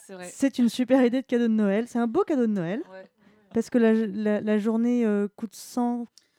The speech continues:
Speaker 1: Alors, la journée, elle coûte cent quatre-vingts euros,
Speaker 2: Cent quatre-vingts euros.
Speaker 1: cent cinquante pour, euh, les personnes en situation un peu plus précaire, les étudiants, ou, enfin, voilà,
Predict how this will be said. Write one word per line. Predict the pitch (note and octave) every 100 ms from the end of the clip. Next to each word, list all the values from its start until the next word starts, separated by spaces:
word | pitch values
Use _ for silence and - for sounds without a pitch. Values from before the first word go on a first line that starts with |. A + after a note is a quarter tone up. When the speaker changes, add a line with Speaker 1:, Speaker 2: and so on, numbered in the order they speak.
| _ _ -
Speaker 1:
Alors, | G#3+ F#3+
la | G3
journée, | G3+ A#3+ C4+
elle | A#3+
coûte | A3+
cent | C4+ C4+
quatre-vingts | C4 C4+ B3 B3
euros, | A#3+ B3
Speaker 2:
Cent | D4+
quatre-vingts | E4+ F4+ G3+
euros. | G3 A3+
Speaker 1:
cent | C4+
cinquante | C4 C4 C4 A#3+
pour, | - A3 G#3 G3+
euh, | G3 F#3+ F#3 F#3 F#3 F#3 F#3
les | F#3 F#3
personnes | F3+ - G3
en | F3
situation | F3+ F#3 - F#3
un |
peu | F3
plus | F3
précaire, | - F3+ F#3+ G3 F#3
les | E3
étudiants, | D#3+ - E3+ E3 E3+ F3
ou, | D#3 D3+
enfin, | D3+ D3+
voilà, | D3+ D3